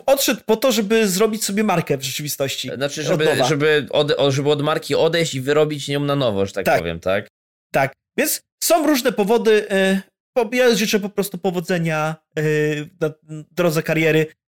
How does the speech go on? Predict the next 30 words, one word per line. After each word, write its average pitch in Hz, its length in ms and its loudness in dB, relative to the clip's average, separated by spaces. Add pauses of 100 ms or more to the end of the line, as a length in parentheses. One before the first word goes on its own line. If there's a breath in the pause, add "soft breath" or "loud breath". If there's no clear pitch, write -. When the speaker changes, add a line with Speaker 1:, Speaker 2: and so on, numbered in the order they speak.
(220)
Speaker 1:
każdej, 185 420 4
którą 175 280 -2
sobie 160 220 -2
człowiek 156 200 -4
wybiera, 139 420 -4
no. 180 300 -2
Speaker 2:
No, 359 160 -6
na 392 120 -4
pewno 196 260 -4
jest, 190 240 -2
jest 170 240 0
to, 160 100 4
jest 160 220 0
to 160 60 2
odpowiedzialna 143 560 2
decyzja 104 320 -2
w - 40 -6
tym 104 140 -4
wypadku. 92 580 -2
Speaker 1:
Tak, 139 200 0
więc 220 240 -4
tyle 247 200 2
w - 40 0
sali 214 240 2
kinowej 202 440 2
i 165 60 -6
przechodzimy 180 420 -2
do 196 100 0
gaming 190 340 0
roomu, 127 240 -6